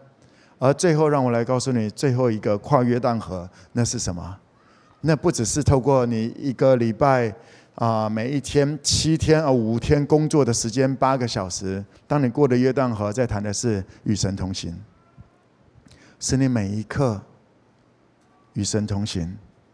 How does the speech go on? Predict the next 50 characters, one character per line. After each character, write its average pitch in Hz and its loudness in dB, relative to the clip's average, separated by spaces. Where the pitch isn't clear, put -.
感 113 2
动 143 2
以 113 0
利 127 2
亚 104 2
的 101 -2
灵 101 -2
加 117 -4
倍 113 -4
感 87 -10
动 101 -6
你。 82 -10
你 - -4
会 127 0
知 127 -4
道 120 2
天 131 2
父 127 0
不 156 -2
只 98 -4
是 117 -6
上 147 -2
一 107 -2
代 113 0
的 95 -4
计 113 -4
划， 87 -4
还 107 -4
有 98 0
实 90 -6
践， 92 -4
还 107 -6
有 98 -2
下 107 -2
一 92 -6
代， 95 -4
还 104 -4
有 95 -2
下 95 -2
下 92 -4
一 85 -8
代 92 -6
的 87 -10
一 90 -10
些 90 -12
计 87 -10
划。 80 -14
以 151 2
至 208 0
于， 190 0